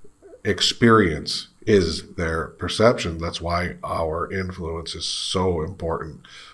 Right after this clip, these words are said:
why it's such a huge responsibility. And finally, never discount the power of context and the influence it has on perception. Details matter, context matters. So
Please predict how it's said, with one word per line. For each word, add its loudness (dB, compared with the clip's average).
why 0
it's -4
such 0
a -8
huge 0
responsibility. -2
And -4
finally, 8
never 8
discount 6
the 0
power 2
of -4
context -4
and -4
the -6
influence -4
it -8
has -2
on -8
perception. -6
Details 6
matter, 6
context 0
matters. 0
So 0